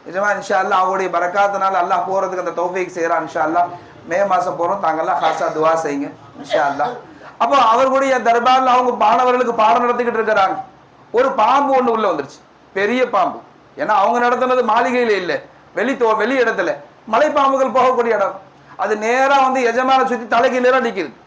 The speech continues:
மாணவர்கள்லாம் பூந்து அடிச்சு ஓடி, ஓடி போயிட்டாங்க. கொஞ்ச நேரம் சென்று திரும்பி வராங்க, அது இறங்கி தானா சலாமத்தா போகுது. அப்போ மாணவர்கள் கேட்டாங்க, "எஜமானே, இவ்வளவு பெரிய பாம்பு வந்து உங்களை சுத்திட்டு போச்சே, உங்க இடத்துல ஒரு சின்ன ஒரு நடுக்கம் கூட இல்லையே?"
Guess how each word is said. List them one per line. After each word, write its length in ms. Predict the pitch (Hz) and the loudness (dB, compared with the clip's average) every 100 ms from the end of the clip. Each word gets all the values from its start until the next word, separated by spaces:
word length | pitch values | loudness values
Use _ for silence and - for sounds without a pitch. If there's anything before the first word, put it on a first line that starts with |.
| - - - 180 | -20 -20 -6 0
மாணவர்கள்லாம் 680 | 247 285 277 254 262 277 | 2 4 4 2 2 2
பூந்து 180 | 262 262 | 2 2
அடிச்சு 220 | 254 262 | 2 2
ஓடி, 120 | 247 247 | 2 4
ஓடி 180 | 233 | 2
போயிட்டாங்க. 260 | 208 170 - - - - - - - - - - - - - | 0 -4 -8 -12 -20 -20 -20 -20 -20 -20 -20 -20 -20 -14 -6
கொஞ்ச 200 | 233 262 | 0 2
நேரம் 260 | 294 285 | 4 4
சென்று 180 | 294 269 | 2 0
திரும்பி 260 | 254 269 262 | 0 0 2
வராங்க, 300 | 254 277 262 | 2 2 2
அது 180 | 254 | 2
இறங்கி 300 | 247 269 277 | 2 2 0
தானா 360 | 240 233 262 269 | 2 2 2 2
சலாமத்தா 440 | 233 240 247 247 | 2 2 2 0
போகுது. 280 | 226 202 165 - - - - - | 0 0 -2 -10 -20 -20 -20 -10
அப்போ 180 | 214 233 | -4 0
மாணவர்கள் 600 | 208 277 277 262 226 233 | 0 2 2 0 0 0
கேட்டாங்க, 200 | 240 254 | 0 -2
"எஜமானே, 340 | 208 240 240 | -2 0 0
இவ்வளவு 340 | 262 208 269 269 | 0 0 0 0
பெரிய 220 | 269 247 | -2 -2
பாம்பு 360 | 202 254 285 | 0 0 0
வந்து 180 | 240 233 | 0 0
உங்களை 200 | 254 240 | 0 0
சுத்திட்டு 340 | 226 220 233 214 | -2 -6 -4 -2
போச்சே, 440 | 226 202 185 208 - - - - - - | -2 0 -2 -2 -6 -20 -20 -20 -20 -6
உங்க 280 | 202 247 | -2 0
இடத்துல 220 | 262 302 277 | 0 2 2
ஒரு 160 | 233 | 0
சின்ன 300 | 220 220 302 | -2 -2 2
ஒரு 100 | 320 | 2
நடுக்கம் 460 | 233 202 262 294 269 | 4 2 2 2 2
கூட 160 | 269 | 2
இல்லையே?" 440 | 262 233 196 180 | 2 2 0 -2